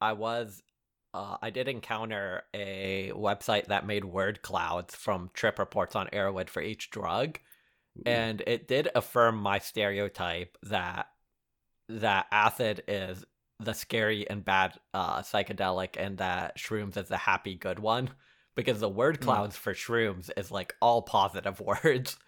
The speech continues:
Speaker 1: and the word cloud for acid is all negative words, and I was like, "That's kind of how I always felt about those two."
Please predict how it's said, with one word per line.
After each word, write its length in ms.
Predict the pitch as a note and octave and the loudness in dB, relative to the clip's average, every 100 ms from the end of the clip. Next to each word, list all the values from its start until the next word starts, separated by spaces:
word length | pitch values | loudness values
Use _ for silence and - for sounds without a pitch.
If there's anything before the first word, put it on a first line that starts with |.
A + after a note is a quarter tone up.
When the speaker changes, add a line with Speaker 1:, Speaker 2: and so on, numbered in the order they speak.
| - _ _ _ - | -20 _ _ _ -6
Speaker 1:
and 120 | A#2+ | -2
the 80 | A2+ | 2
word 220 | A#2+ B2 | 2 2
cloud 400 | - A#2 G#2+ G2 - | 2 2 2 -2 -2
for 260 | A2 F#2+ | 0 6
acid 400 | G#2+ F#2+ G#2 F#2+ - | 6 6 2 -4 -4
is 100 | G2+ | -2
all 280 | G#2 G2 F#2+ | 2 2 0
negative 420 | G2 F2+ F2 G2 | -4 -6 -6 -4
words, 360 | G2 F2+ F#2 - | 0 2 0 -2
and 120 | G#2+ | 0
I 60 | G#2+ | 2
was 160 | A2 | 2
like, 180 | A2 G#2 | -2 0
"That's 180 | E3+ G3 | 0 0
kind 280 | - D3+ B2+ | 0 2 2
of 360 | B2 A2+ G2+ | 2 -2 -4
how 440 | A2 G2+ G2+ G2 F#2+ | -6 0 4 4 4
I 180 | F#2 F2 | 2 0
always 340 | F2+ F#2 - | -2 -6 -8
felt 300 | - F2+ - | -4 -4 -4
about 260 | G#2+ C2 - | -4 -4 -4
those 300 | - - - | -6 -6 -6
two." 420 | A2 A2 F#3 | -4 0 -2